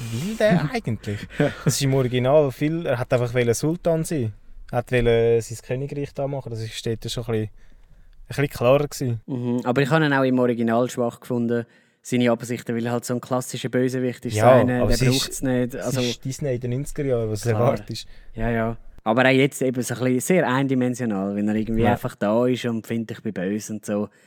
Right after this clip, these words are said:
Speaker 2: Einfach aus Prinzip.
Speaker 1: Ja.
Speaker 2: Das finde ich schade, so die Prinzipbösen, wo man nicht so ein bisschen,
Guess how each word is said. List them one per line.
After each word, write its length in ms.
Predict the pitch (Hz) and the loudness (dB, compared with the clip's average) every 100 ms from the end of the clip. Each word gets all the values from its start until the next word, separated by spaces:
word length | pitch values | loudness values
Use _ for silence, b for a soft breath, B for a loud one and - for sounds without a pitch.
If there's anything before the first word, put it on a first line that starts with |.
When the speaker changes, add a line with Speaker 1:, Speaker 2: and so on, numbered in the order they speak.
| b | b
Speaker 2:
Einfach 240 | 107 117 117 | -10 -8 -8
aus 100 | - | -6
Prinzip. 640 | 120 113 - 98 98 - _ _ _ _ - | -6 -6 -4 -6 -6 -16 _ _ _ _ -16
Speaker 1:
Ja. 320 | - 113 104 107 - | -6 -2 -2 -4 -8
Speaker 2:
Das 140 | - - | -8 0
finde 180 | 190 | 2
ich 80 | 151 | 4
schade, 260 | 127 120 113 | 4 4 4
so 100 | 123 | 0
die 100 | 117 | 0
Prinzipbösen, 960 | - 131 - 160 - - 110 104 120 | 2 0 2 0 0 2 2 2 0
wo 80 | 113 | 2
man 140 | 113 117 | 2 2
nicht 140 | 113 | 0
so 100 | 127 | -2
ein 120 | 113 | 0
bisschen, 360 | 123 120 123 | 2 2 2